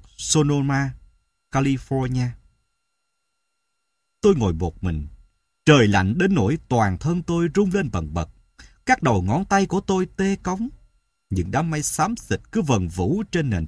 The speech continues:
trời. Từ những dãy đồi xa xa, hàng loạt tiếng sấm rền vang cả đất trời vọng lại. Mưa bắt đầu lất phất.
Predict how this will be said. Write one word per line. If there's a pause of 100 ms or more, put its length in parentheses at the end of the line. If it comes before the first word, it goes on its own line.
trời. (720)
Từ
những
dãy
đồi
xa
xa, (300)
hàng
loạt
tiếng
sấm
rền (100)
vang
cả
đất
trời
vọng
lại. (500)
Mưa
bắt
đầu
lất
phất.